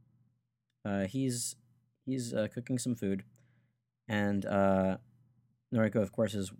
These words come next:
uh, wondering about Shuya and just has, uh, sh-, oh, she wakes up from a dream in which she and Kitano are on a riverbank together with, um, with popsicles, and they're sort of, like, sharing a moment. Um,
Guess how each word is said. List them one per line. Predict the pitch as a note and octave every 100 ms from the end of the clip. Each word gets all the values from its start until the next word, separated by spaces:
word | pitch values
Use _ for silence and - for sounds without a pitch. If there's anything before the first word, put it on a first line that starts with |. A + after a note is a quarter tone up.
| _
uh, | G#2+ F#2 F#2 E2+ _
wondering | G#2+ G#2+ G#2
about | G2 G2
Shuya | - G2 F#2+ F#2 F#2 _ _ -
and | G2 F#2 F2+ F2 - _ _ -
just | F#2+ - -
has, | - F#2+ F#2 -
uh, | F#2 E2+ -
sh-, | -
oh, | C3+
she | C3+
wakes | C#3+ D#3
up | -
from | C3+
a |
dream | A2+ G#2+ G2 F#2 - - _ -
in | G#2+
which | G#2+ - - _
she | - - C3+
and | A#2+
Kitano | A#2 A#2+ C#3+ C3+ A#2 -
are | G#2+ G#2+ G#2+
on | G#2+ G2+
a |
riverbank | G2+ G2+ G2 F#2+ F#2
together | F#2 F2+ F2+ E2+ - _ _ _
with, | - F#2 - -
um, | - F2 E2 D#2+ - _ _ _ _ _ -
with | G#2 -
popsicles, | A#2+ - - - - - _ _ _ _ _ _ _ -
and | G2+ F#2+ F#2 F2 -
they're | F#2+ F#2
sort | - G2
of, | F2+ -
like, | E2
sharing | - A2+ G#2
a | F2+
moment. | F2 F2+ E2+ - _ -
Um, | F#2 E2+ E2